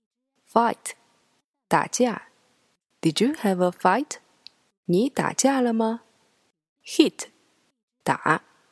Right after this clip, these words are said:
打击。Did somebody hit you？有人打你吗？Fall，落下，跌倒。Did you just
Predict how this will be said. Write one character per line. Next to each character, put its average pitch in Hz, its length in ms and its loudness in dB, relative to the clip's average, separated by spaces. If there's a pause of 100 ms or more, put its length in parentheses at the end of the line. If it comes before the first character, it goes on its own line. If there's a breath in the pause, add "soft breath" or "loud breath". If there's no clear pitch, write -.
(160)
打 - 220 -2
击。 220 380 -2 (760)
Did 127 120 -2
somebody 175 600 2
hit 170 400 0
you？ 285 200 2 (800)
有 170 160 4
人 208 200 2
打 160 280 -2
你 269 180 2
吗？ 202 320 -2 (720)
Fall， - 500 2 (500)
落 262 200 4
下， - 460 -2 (500)
跌 226 220 4
倒。 - 320 -2 (680)
Did 160 240 2
you 262 100 2
just - 340 -2